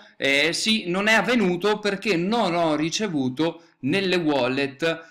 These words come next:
eh, gli Ether Zero, gli E T Z". Eh, qua, eh, dicono realmente che gli Ether Zero verranno distribuiti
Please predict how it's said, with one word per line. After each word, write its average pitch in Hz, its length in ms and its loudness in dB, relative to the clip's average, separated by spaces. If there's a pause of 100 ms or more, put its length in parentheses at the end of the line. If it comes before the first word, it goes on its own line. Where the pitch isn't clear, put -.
(160)
eh, 135 300 0
gli 202 120 -2
Ether 165 340 -2
Zero, 143 560 0
gli 190 320 -8
E 175 320 -2
T 170 260 -6
Z". 139 340 0 (540)
Eh, 123 640 -2
qua, 254 460 2
eh, 147 420 -2
dicono 220 560 0
realmente 175 960 -2
che 180 400 -2
gli 165 220 -4
Ether 240 400 -2
Zero 175 680 0
verranno 190 640 0
distribuiti 180 960 -2